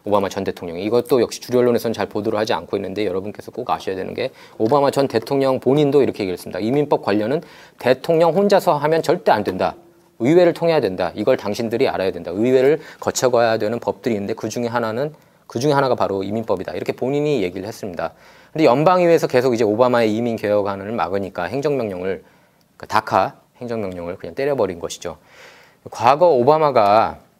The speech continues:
그러니까 오바마가 이천팔 년에 당선되지 않았습니까? 그때 이제 연방 상하원도, 상하원이 그 민주당이 장악하고 있었는데, 그때 오바마는 타이밍을 놓쳤어요. 오바마 그때 모두 그 민주당이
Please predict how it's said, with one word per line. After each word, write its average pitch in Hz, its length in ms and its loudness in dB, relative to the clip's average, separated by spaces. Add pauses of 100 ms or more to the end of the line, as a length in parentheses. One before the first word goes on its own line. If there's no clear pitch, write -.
(960)
그러니까 - 240 4 (400)
오바마가 143 480 4
이천팔 135 460 0
년에 151 160 4
당선되지 117 400 -2
않았습니까? 92 280 -6
그때 - 220 -2
이제 113 140 -2
연방 107 220 0
상하원도, 123 840 0
상하원이 151 580 -2 (160)
그 87 280 -8
민주당이 139 400 0
장악하고 107 460 -4
있었는데, 92 280 -8
그때 139 640 2 (100)
오바마는 113 520 0
타이밍을 185 360 0
놓쳤어요. 90 540 -8 (400)
오바마 143 300 4
그때 143 480 2
모두 104 520 -6 (440)
그 107 100 -12
민주당이 123 640 -2